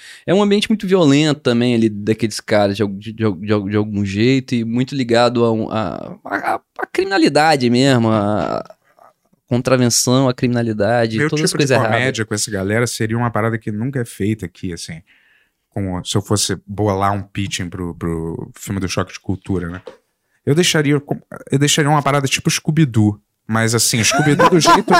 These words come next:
Speaker 1: <laughs>
Speaker 2: do jeito certo. Scooby-Doo do jeito certo. Que seria você pegar aquelas pessoas que são totalmente fora da realidade e todo o contexto em torno delas é sério,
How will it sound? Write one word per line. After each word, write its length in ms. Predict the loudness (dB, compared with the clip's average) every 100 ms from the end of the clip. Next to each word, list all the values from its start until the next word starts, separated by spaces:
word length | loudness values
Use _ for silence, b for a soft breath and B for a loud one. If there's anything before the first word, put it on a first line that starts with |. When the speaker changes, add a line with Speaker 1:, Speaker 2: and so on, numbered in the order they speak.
| 2
Speaker 1:
<laughs> 220 | 2 0 2
Speaker 2:
do 80 |
jeito 240 | 2 2 2
certo. 640 | 2 4 2 0 -4 -6
Scooby-Doo 480 | -4 -2 0 2 2
do 100 | 2
jeito 200 | 0 -2
certo. 420 | -2 -2 -2 -6 b b b -6
Que 60 |
seria 400 | 0 0 2 2
você 280 | 2 0 -2
pegar 440 | -2 -4 0 0
aquelas 340 | 0 -2 -4 -4
pessoas 340 | -8 -6 -6
que 60 | -6
são 140 | -6
totalmente 420 | -6 -6 -6 -6
fora 460 | -10 -6 0 0 0
da 120 | 0
realidade 760 | 0 -2 -4 -6 -4 -4 -6 -12 b b b b
e 120 | -6 -4
todo 280 | 2 0
o 40 | 2
contexto 920 | -2 -2 -4 -2 2 2 2 -2 -2
em 80 | -2
torno 340 | 2 2 2
delas 260 | 0 0 0
é 80 | 0
sério, 600 | 0 2 2 2 -2